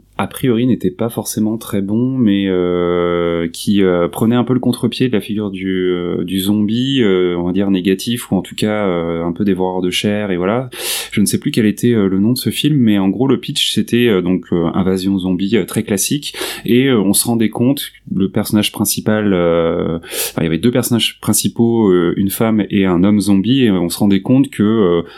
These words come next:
grâce au fait de ressentir des sen-, des, des choses, euh,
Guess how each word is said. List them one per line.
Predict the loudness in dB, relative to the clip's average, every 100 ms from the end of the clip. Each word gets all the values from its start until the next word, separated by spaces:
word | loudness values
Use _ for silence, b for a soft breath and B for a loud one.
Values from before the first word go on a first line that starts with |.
| B
grâce | -2 0 0 -2 -2
au | -2
fait | 0 0 -2 0
de | 0 2
ressentir | 2 2 2 -2 -2 -4 -2
des | -2
sen-, | 0 0 0
des, | 0
des | 0 -2
choses, | 0 2 2 0 B B B B -4
euh, | 0 0 0 0 0 0